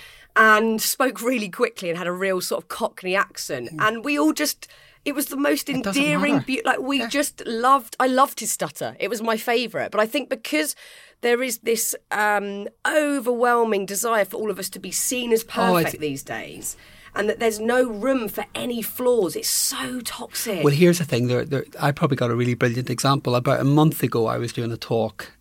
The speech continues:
Speaker 2: and it was a big enough gig. There was a lot of people, and it was one of the biggest talks I've done in a while. Like everyone else, I've been off radar,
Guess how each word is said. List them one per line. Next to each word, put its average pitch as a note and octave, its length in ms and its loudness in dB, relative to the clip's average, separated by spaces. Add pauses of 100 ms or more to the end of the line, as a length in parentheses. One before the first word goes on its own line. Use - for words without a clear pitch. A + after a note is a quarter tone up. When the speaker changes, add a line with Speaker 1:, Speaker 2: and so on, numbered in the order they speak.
(140)
Speaker 2:
and B2 180 -4
it B2+ 100 -6
was C#3 140 -2
a D3+ 60 0
big D#3 240 2
enough B2+ 260 0
gig. A2 220 -2
There B2 80 -6
was A#2+ 100 -8
a C3+ 40 -2
lot B2+ 160 -2
of B2+ 60 -8
people, A#2 340 -4
and C3+ 80 -4
it A#2+ 40 -4
was C3+ 100 -6
one F3+ 140 4
of F#3 60 4
the D3 120 2 (260)
biggest C#3+ 320 -2
talks B2 280 -4
I've A#2 160 -4
done A#2 180 -2
in A#2 100 -4
a A#2 60 -4
while. A#2 300 -4
Like C3 200 0
everyone C3 300 0
else, A2+ 260 -10
I've B2 100 -10
been B2 140 -6
off A#2+ 180 -6
radar, A#2 480 -2